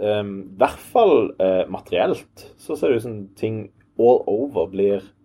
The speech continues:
bedre og bedre. Nå, nå kan det jo også være at, eh, de, de neste femti årene viser at det, også det materielle, det kommer ikke til å fungere.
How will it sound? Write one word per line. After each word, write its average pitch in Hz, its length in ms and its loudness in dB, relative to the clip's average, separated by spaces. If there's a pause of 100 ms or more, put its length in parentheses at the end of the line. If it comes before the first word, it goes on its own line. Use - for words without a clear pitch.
(380)
bedre 104 180 2
og 98 60 -2
bedre. 101 300 -2
Nå, 123 180 -2 (120)
nå 123 180 -2
kan 135 140 2
det 135 60 6
jo 139 80 6
også 120 320 4 (340)
være 95 300 -2
at, 104 160 -4
eh, 95 100 2 (920)
de, 82 140 -6
de 95 140 -10
neste 101 240 -4
femti 135 320 2
årene 101 240 4
viser 92 260 -2
at 92 80 2
det, 92 200 2
også 90 220 -2
det 95 80 0
materielle, 104 640 2
det 98 200 -2
kommer 98 340 -2
ikke - 220 -6
til 92 100 -2
å 90 100 -6
fungere. 95 520 -2